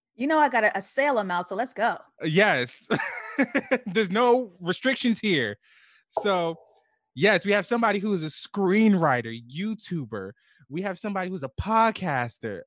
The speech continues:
Speaker 2: somebody who has done it all in media,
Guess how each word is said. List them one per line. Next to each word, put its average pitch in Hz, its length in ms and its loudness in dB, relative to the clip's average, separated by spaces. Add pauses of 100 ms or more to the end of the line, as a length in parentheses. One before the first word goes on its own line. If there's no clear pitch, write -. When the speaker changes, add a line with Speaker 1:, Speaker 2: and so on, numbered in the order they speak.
Speaker 2:
somebody 214 600 -6
who 240 260 -6
has 180 520 -4 (380)
done 226 180 4
it 240 100 6
all 170 520 4 (140)
in 170 200 4
media, 139 540 4